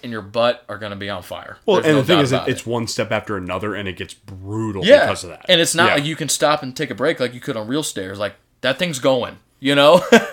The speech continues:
Speaker 2: Yep.
Speaker 1: So
Speaker 2: Whether you're on it or not.
Speaker 1: Yeah, exactly.
Speaker 2: Mm.
Speaker 1: So stair stepper, another really, really good option, um, especially if you wanna light up your quads. My
Speaker 2: Absolutely.
Speaker 1: goodness.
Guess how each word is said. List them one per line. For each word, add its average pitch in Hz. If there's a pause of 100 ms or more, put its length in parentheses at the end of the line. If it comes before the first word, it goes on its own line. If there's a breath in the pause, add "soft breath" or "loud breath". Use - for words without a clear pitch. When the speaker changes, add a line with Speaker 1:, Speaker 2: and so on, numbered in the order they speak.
(200)
Speaker 2:
Yep. 117
Speaker 1:
So 143
Speaker 2:
Whether 151
you're 156
on 151
it 151
or 143
not. 139
Speaker 1:
Yeah, 156
exactly. 127
Speaker 2:
Mm. 196
Speaker 1:
So 131
stair 185
stepper, 127
another 139
really, 131
really 123
good 107
option, 101 (180)
um, 92
especially -
if -
you 139
wanna 98
light 98
up 92
your 90
quads. 76
My 120
Speaker 2:
Absolutely. 101
Speaker 1:
goodness. 87